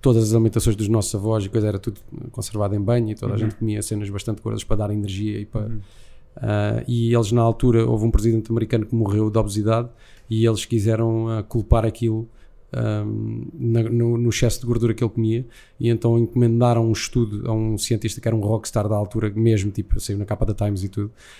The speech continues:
Speaker 1: ah, e é pago tudo fundado pela indústria do açúcar,
Speaker 2: Uhum.
Speaker 1: e então ele ia fazer o estudo dos vinte e um países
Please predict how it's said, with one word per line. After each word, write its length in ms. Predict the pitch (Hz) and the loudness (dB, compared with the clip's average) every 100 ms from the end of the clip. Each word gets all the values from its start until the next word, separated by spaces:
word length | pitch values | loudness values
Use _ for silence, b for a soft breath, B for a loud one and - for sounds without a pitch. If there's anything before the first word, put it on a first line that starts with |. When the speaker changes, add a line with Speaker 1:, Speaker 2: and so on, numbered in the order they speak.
| B B - | B B -2
Speaker 1:
ah, 360 | 110 107 113 120 | 0 0 -2 -4
e 220 | 107 113 | -2 0
é 160 | 113 113 | 0 -2
pago 380 | - 117 101 - - | 2 2 2 -8 -8
tudo 180 | 117 - | -8 -4
fundado 340 | 113 107 104 | -2 -2 -2
pela 120 | 113 | -4
indústria 300 | 110 104 110 | -2 -2 -4
do 120 | 107 110 | -2 -2
açúcar, 400 | - 113 113 120 | -2 -4 -2 -6
Speaker 2:
Uhum. 40 | B B B | B B B
Speaker 1:
e 60 | 113 | -2
então 140 | - | 2
ele 160 | 113 113 | 2 2
ia 60 | 110 | 2
fazer 220 | 113 113 | 2 0
o 40 | |
estudo 260 | 101 - 117 | 0 -4 -2
dos 140 | 113 | -2
vinte 240 | 104 120 120 | 0 0 2
e 40 | |
um 40 | 117 | 2
países 460 | 117 113 117 - | 2 2 -2 -14